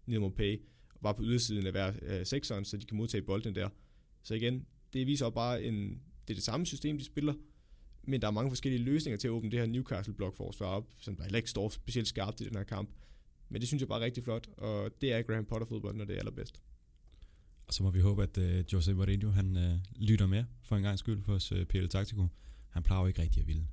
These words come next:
Speaker 2: Altså, der er nogle af de andre, de, øh, de lytter sgu med hver uge, men Jose, han, han, han overgår det
Speaker 1: Han
Speaker 2: ikke.
Speaker 1: har lidt
Speaker 2: Men
Speaker 1: sin egen vej.
Speaker 2: Ja, det er det. Men i hvert fald så, øh, så er det hans egen skyld, hvis han ikke kan gøre det. Fordi der var i hvert fald to fremragende muligheder for at åbne det her forsvar op, og det er jo ham, der skal i krig med det i næste uge.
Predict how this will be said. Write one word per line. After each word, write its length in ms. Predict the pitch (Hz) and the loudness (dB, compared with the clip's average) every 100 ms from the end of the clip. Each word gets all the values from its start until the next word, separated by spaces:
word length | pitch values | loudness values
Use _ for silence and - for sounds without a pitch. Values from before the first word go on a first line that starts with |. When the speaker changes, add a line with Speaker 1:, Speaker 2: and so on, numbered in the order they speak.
| - | -4
Speaker 2:
Altså, 100 | - | -2
der 60 | |
er 40 | 95 | 2
nogle 160 | 107 | 2
af 20 | 110 | 2
de 80 | |
andre, 140 | 92 95 | 2 2
de, 260 | 117 113 | 2 2
øh, 80 | 98 - | 2 0
de 80 | |
lytter 220 | 113 120 98 | 0 2 2
sgu 140 | - | 4
med 140 | 98 | 2
hver 140 | 92 92 | 4 2
uge, 160 | 98 | 2
men 240 | 92 90 87 - - - - - - - | 2 0 -2 -8 -14 -12 -12 -14 -8 -4
Jose, 220 | 85 92 | 0 2
han, 240 | 92 85 - | 2 2 0
han, 120 | - - | -2 -2
han 140 | 92 | -2
overgår 220 | 101 110 | 0 4
det 80 | 90 | 4
Speaker 1:
Han 40 | |
Speaker 2:
ikke. 80 | 98 | 4
Speaker 1:
har 60 | 92 | 2
lidt 120 | 92 | 2
Speaker 2:
Men 40 | |
Speaker 1:
sin 80 | 95 | 2
egen 160 | 90 92 | 2 0
vej. 240 | 85 87 - - | 0 -2 -4 -10
Speaker 2:
Ja, 60 | - - | -6 0
det 60 | 98 | 2
er 40 | |
det. 200 | 92 98 - - | 4 2 0 -4
Men 100 | 95 | 0
i 20 | |
hvert 160 | 110 131 | 0 0
fald 140 | 123 | -2
så, 140 | - 120 | 0 0
øh, 320 | 113 98 87 - - - - - | 2 4 2 -2 -20 -20 -20 -12
så 120 | - | -2
er 20 | 110 | 0
det 20 | |
hans 100 | 98 | 2
egen 140 | 98 | 2
skyld, 140 | - 95 | 0 0
hvis 80 | |
han 100 | 92 | 0
ikke 80 | 95 | 0
kan 80 | - | 0
gøre 160 | 87 90 | 0 0
det. 100 | 92 | 0
Fordi 140 | 95 | 0
der 60 | 98 | 0
var 80 | |
i 20 | 98 | 2
hvert 80 | |
fald 120 | 92 104 | 0 0
to 160 | 120 | 0
fremragende 380 | 113 107 104 95 | 2 0 2 2
muligheder 380 | 104 113 95 92 - - - | 2 0 0 0 -4 -20 -12
for 260 | - 98 95 | -4 0 2
at 120 | 90 | 2
åbne 300 | 95 95 87 | 2 2 4
det 120 | 101 | 4
her 80 | 98 | 4
forsvar 320 | 104 110 95 | 2 0 2
op, 180 | 98 - | 2 0
og 100 | - | -2
det 60 | 101 | 0
er 40 | |
jo 80 | 110 | 2
ham, 140 | 104 | 2
der 80 | 104 | 0
skal 300 | - 92 87 - - - | 0 2 2 -2 -10 -8
i 40 | - | 0
krig 220 | 113 98 | 2 4
med 80 | 90 | 4
det 60 | |
i 80 | 92 | 4
næste 260 | 92 - | 4 2
uge. 80 | 98 | -2